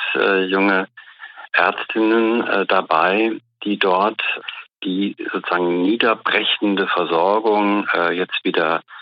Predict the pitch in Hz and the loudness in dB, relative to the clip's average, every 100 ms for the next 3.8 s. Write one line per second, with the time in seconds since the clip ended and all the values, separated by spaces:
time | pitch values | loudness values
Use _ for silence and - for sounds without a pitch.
0 | - - 92 113 - 110 85 - 92 - | -6 0 2 2 0 -2 0 0 0 0
1 | 123 120 127 131 131 131 131 143 170 - | -4 -2 -2 -2 -2 -2 -2 -2 -6 -10
2 | - - - - - - - - - - | -18 -16 -14 -16 -16 -18 -20 -20 -20 -4
3 | 101 98 101 101 95 95 95 | 2 4 4 4 4 4 0